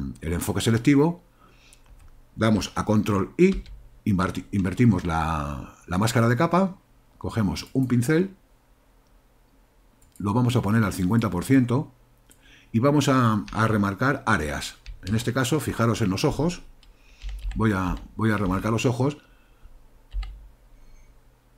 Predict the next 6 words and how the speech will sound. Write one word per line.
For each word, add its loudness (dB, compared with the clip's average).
y -4
fijaros 0
que -8
a-, -4
al -2
pasar -2